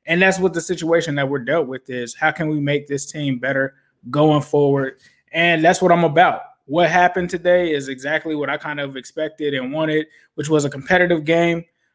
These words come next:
Uh, but we did lose it, and we did keep that number two draft pick, or number three, I'm sorry, draft pick. Uh, so for me, yeah, it sucked to see and have to watch a game without Joe Burrow. It wasn't exciting. Obviously, there was a lot of struggles.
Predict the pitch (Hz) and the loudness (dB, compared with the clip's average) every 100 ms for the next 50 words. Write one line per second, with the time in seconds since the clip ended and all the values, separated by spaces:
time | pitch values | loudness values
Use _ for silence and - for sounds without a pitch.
0 | _ 147 143 139 143 147 147 180 160 165 | _ -6 -4 -2 0 0 4 4 6 6
1 | 170 160 165 139 147 135 143 160 156 170 | 6 4 2 0 -2 -4 -2 -2 -2 -6
2 | 160 - 147 135 143 139 147 139 139 143 | -6 -4 -4 -4 -8 -8 -8 -6 -4 -4
3 | - 156 139 135 - 143 165 139 180 190 | -6 -8 -4 -4 -6 -6 -6 -6 2 4
4 | 151 127 - 131 135 - _ 131 147 135 | 4 -2 -4 -2 -4 -6 _ -2 0 0
5 | - 123 - _ _ _ 147 147 165 151 | -4 -10 -10 _ _ _ -4 0 2 0
6 | 160 185 220 220 202 - _ _ _ _ | 0 4 4 4 2 -6 _ _ _ _
7 | 143 202 190 190 - 180 185 - 160 139 | 4 6 6 4 2 0 0 -2 -4 -4
8 | 180 185 185 156 131 156 156 143 143 151 | -4 -4 -4 -4 -4 -4 -4 -4 -2 -2
9 | 151 143 156 135 139 151 131 151 135 135 | -4 -4 -4 -6 -4 -4 -2 -4 -2 -2
10 | 151 160 160 - 139 131 151 143 143 143 | -2 -2 -6 -12 -10 -4 -4 -4 -6 -4
11 | 143 147 147 147 _ - 143 151 143 151 | -2 -2 -4 -8 _ -6 -4 -2 -2 -2
12 | 151 143 139 131 127 135 139 139 156 147 | -2 -2 -2 -4 0 2 0 -2 0 2
13 | 143 143 | 2 0